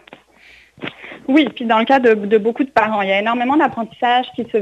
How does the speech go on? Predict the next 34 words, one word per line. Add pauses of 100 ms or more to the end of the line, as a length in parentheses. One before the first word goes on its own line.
(140)
font
en
dehors
du
domicile,
dans
les
musées, (380)
euh,
dans
les
associations
communautaires, (220)
euh, (320)
dans
des
regroupements
de
parents.
Il
y
a
énormément
de
regroupements
de
parents (100)
qui
se
rencontrent
sur
des
bases
régulières.